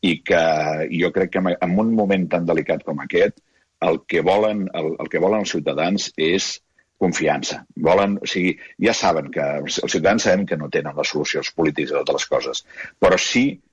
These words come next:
que les realitats durin més de vint-i-quatre hores. És a dir, sí que, eh, les, les decisions no es canvien al minut següent. Eh, entenc que en alguns aspectes, eh, sanitaris la realitat és canviant, eh? És, és, és mudable, però, carai,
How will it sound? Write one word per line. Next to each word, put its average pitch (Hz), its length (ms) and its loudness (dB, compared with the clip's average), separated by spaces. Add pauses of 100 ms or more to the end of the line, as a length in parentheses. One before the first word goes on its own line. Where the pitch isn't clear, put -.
(240)
que 95 120 2
les 95 120 2
realitats 98 520 -2
durin 104 300 0
més 82 160 -4
de 90 140 -2
vint-i-quatre 85 480 0
hores. 82 240 0
És 80 100 -6
a 87 60 0
dir, 76 100 0 (260)
sí 101 360 0
que, 98 160 4 (480)
eh, 85 360 0 (600)
les, 87 240 0
les 92 240 0
decisions 98 640 0
no 92 160 2
es - 120 -2
canvien 113 280 2
al 95 120 2
minut 87 280 -2
següent. 78 320 0 (560)
Eh, 78 280 0 (120)
entenc 92 320 0
que 127 80 0
en 117 80 2
alguns 90 400 0
aspectes, 90 640 0
eh, 80 200 0 (200)
sanitaris 90 720 2 (320)
la 87 100 4
realitat 87 400 0
és - 140 -4
canviant, 82 540 0
eh? 143 100 0 (100)
És, 80 160 -4
és, - 280 -4
és 87 120 -2
mudable, 92 440 2 (360)
però, 80 220 2 (100)
carai, 87 300 0